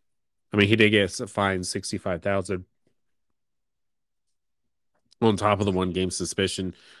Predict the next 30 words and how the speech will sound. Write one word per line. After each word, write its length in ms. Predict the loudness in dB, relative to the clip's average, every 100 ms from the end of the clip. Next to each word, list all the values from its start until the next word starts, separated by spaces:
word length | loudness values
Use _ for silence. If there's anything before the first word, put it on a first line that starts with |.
| -10
sus-, 300 | -4 -4 -4 _ -2
<clears throat> 300 | 0 2 0
suspension. 680 | -4 -4 -4 -4 -4 -6 -4
So 220 | -2 0
usually 440 | 0 -2 -2 -2
when 140 | -2 -4
a 60 |
fine 300 | -2 -2 -2
starts 320 | -4 -4 -6
to 60 | -4
come 160 | -4 -4
into 120 | -6
play, 400 | -4 -2 -2 -4 _ _ _ _
you 140 | -2
know, 180 | 0 0
they, 300 | 0 -2 -6 _ _ _ _ _ _ _ _ _ _
they, 260 | -4 -2 0
they, 160 | -2
they 160 | 0 -2
pretty 220 | -2 -2
much 180 | -2 -6
stand 400 | -6 -4 -2 -6 -8
on 300 | -6 -4 -4
their, 340 | -6 -4 -6 _ -20 -20 _ _
um, 300 | 2 2 0
verdict 420 | 0 0 0 -2 -2
at 160 | -2
that 180 | -4 -6
point. 400 | -8 -8 -8 -8
So 340 | -2 2 2